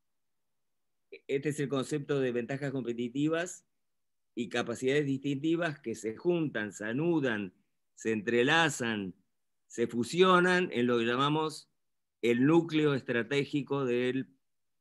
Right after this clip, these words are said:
producto, del negocio, del servicio. Ahora, ¿qué, qué pasa? Esto puede ser tres tipos, cua-, perdón, eh, sí, tres tipos de, de, de, de vínculo.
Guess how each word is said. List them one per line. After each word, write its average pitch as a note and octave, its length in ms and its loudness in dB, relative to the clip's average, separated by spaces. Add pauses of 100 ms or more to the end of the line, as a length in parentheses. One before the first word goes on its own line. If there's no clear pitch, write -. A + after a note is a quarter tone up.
(180)
producto, A2 640 -2
del G2 180 -2
negocio, G#2 520 -4
del F2 120 -8
servicio. G2 500 -8 (2000)
Ahora, D#3 400 4
¿qué, B2+ 220 -4
qué C#3 140 -2
pasa? F#2 500 -10 (300)
Esto C#3 340 -2
puede C3+ 220 0
ser C#3+ 420 -4 (1200)
tres D3 340 2
tipos, C#3+ 580 -2 (380)
cua-, D#3+ 160 -2
perdón, A2+ 400 -4 (1080)
eh, A2+ 200 -2
sí, A#2+ 200 -4
tres D3+ 280 4
tipos D#3 300 2
de, B2 300 2
de, A2+ 360 2 (200)
de, G#2 400 0
de A2 160 2
vínculo. G2+ 720 4